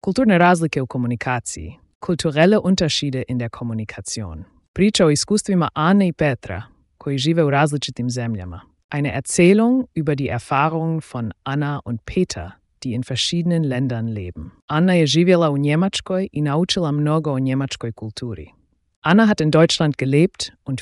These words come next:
viel über die deutsche Kultur gelernt. Peter s druge strane živi u Japanu, gdje je komunikacija često indirektna.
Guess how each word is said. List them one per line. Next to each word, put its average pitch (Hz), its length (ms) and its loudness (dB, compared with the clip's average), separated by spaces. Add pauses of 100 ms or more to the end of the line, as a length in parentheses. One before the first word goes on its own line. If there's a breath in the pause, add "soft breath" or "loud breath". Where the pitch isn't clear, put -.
(160)
viel 175 280 0 (100)
über 139 200 -6
die 131 120 -6
deutsche 139 360 -2
Kultur 131 400 -6
gelernt. 87 460 -12 (600)
Peter 180 300 4
s 156 80 -2
druge 165 240 2
strane 165 500 2
živi 151 300 0
u 139 40 0
Japanu, 131 580 -2
gdje 120 180 -8
je 117 80 -6
komunikacija 143 800 -2
često - 400 -4
indirektna. 120 680 -6